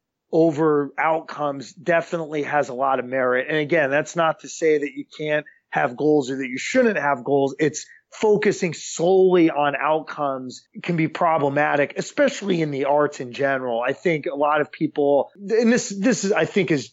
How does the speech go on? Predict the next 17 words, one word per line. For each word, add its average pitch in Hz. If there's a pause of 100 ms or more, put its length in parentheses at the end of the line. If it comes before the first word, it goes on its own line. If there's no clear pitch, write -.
(100)
is 185
true -
of 135
generally 143
of 135
creative 156
types, -
whether 143
they're 135
composers 139
or 135
musicians 139
or 131
literary 143
writers 135
or 143
filmmakers, 156